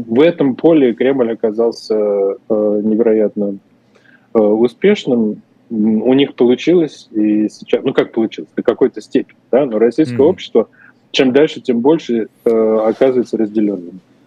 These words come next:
Speaker 2: Максим, как вы думаете, м, была ли, э, действительно изначально поставлена цель экономического, культурного, как вы говорите, развития Владимиром Путиным и его приближёнными? То есть, э, э, просто, м, м,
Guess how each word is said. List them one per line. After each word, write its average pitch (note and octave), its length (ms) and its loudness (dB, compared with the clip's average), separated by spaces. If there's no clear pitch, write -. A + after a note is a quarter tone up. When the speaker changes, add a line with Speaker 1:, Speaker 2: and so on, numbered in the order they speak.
Speaker 2:
Максим, C#3+ 600 -2
как D#3+ 160 2
вы C3 100 0
думаете, A2+ 500 0
м, G2 140 -4
была C#3+ 360 2
ли, C#3 160 0
э, B2 200 0
действительно A#2+ 580 2
изначально A#2 580 0
поставлена G#2 640 -2
цель D3 400 2
экономического, G#2+ 720 0
культурного, C3 560 -2
как - 220 -10
вы A2+ 60 -4
говорите, G#2+ 420 0
развития G#2 480 -4
Владимиром A2 500 0
Путиным A2 540 -4
и - 40 -4
его G#2 200 -2
приближёнными? G#2 760 -2
То B2 100 2
есть, - 240 -2
э, B2+ 60 -2
э, A#2+ 500 -2
просто, C#3 460 -2
м, C3+ 180 -2
м, B2 400 -2